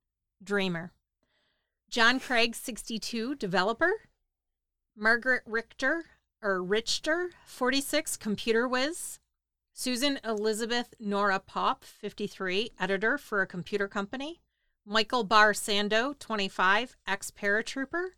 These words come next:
Norma Jean Nelson, fifty-nine, artist. Suzanne Cook, fifty-four, drifter. Jacqueline Leonard, seventy-two, medical assistant. Susan Strom, forty-four, outdoors woman.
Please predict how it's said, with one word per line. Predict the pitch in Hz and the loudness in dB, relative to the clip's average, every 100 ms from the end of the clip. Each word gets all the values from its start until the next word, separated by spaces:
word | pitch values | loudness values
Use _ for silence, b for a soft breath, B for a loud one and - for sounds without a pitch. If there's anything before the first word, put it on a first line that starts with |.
| _ _ _ _ | _ _ _ _
Norma | 214 226 247 233 | -2 0 2 0
Jean | 233 233 214 | 0 0 2
Nelson, | 196 214 - 262 285 | 2 2 0 -6 -6
fifty-nine, | - 202 - 208 202 214 - | -8 -10 -4 -2 0 -2 -2
artist. | 202 202 262 - - - _ _ _ | 2 4 2 -4 -10 -16 _ _ _
Suzanne | - 247 208 226 233 - | -4 0 4 4 4 -2
Cook, | - 226 - - | -4 -4 -4 -10
fifty-four, | - 202 208 - 196 202 254 - | -10 -6 -6 -4 0 2 0 -4
drifter. | 185 196 208 - 330 349 _ _ _ _ _ 202 | 0 2 2 2 2 0 _ _ _ _ _ -6
Jacqueline | 226 240 240 254 233 214 | 2 2 2 -4 -2 2
Leonard, | 208 247 277 | 2 2 -2
seventy-two, | - 220 208 202 - 240 254 311 | -2 -2 0 -2 -2 -4 -4 -4
medical | 208 214 247 269 | -2 -4 -4 -6
assistant. | - 294 - 381 403 - _ _ _ _ _ | -6 -8 -6 -8 -10 -14 _ _ _ _ _
Susan | - 262 226 240 | -6 -4 0 -2
Strom, | - 240 226 247 339 - | -2 2 4 4 -2 -4
forty-four, | 208 208 - 208 202 269 - _ | 0 0 0 0 0 0 -4 _
outdoors | 208 196 196 180 190 208 | -2 -2 0 -2 -2 -2
woman. | 220 247 339 | -4 -2 -4